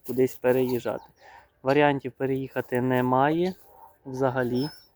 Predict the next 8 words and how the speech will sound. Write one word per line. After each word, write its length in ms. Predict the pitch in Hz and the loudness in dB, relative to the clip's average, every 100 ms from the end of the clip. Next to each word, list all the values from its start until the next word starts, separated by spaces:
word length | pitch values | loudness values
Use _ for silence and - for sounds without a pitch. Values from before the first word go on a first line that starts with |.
| _ _ _ _ _ | _ _ _ _ _
куди, 420 | - 147 151 156 160 - - 659 719 - - | 0 2 4 2 0 -10 -6 -6 -6 -12 -10
тому 200 | 143 139 | -6 -6
що 120 | - | -6
всі 240 | 135 - 139 | -12 -8 -4
будинки, 520 | 131 135 147 156 127 | 0 0 0 -2 -8
все 240 | - 135 | -2 2
розбирається, 800 | 131 127 127 131 139 156 147 139 131 _ - - - - - | 2 2 2 2 2 0 -2 -8 -12 _ -20 -20 -20 -20 -8
е, 380 | 139 127 123 123 | -2 0 2 2